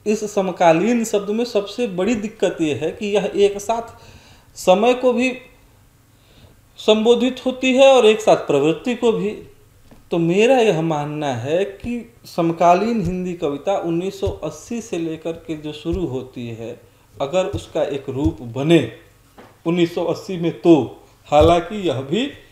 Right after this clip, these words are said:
बहुत प्रस्तावित जैसी चीज़ नहीं है, अभी तक यह स्वीकार्य चीज़ नहीं है। तो अगर समकालीन हिंदी कविता को उन्नीस सौ अस्सी से माने,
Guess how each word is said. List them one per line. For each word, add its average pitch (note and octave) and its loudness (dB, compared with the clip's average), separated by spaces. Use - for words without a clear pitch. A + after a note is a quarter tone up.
बहुत F3+ 2
प्रस्तावित F3+ 2
जैसी E3+ 2
चीज़ E3+ -4
नहीं D#3 0
है, D3 -2
अभी D3 -2
तक E3+ -4
यह D#3 -2
स्वीकार्य E3 0
चीज़ B2+ -8
नहीं B2+ -8
है। G#2 -4
तो D#3+ -4
अगर D#3+ 0
समकालीन D#3 -4
हिंदी D#3 -8
कविता D3 -6
को D#3 -10
उन्नीस D3 -12
सौ C#3+ -8
अस्सी C3+ -12
से - -8
माने, C#3+ -8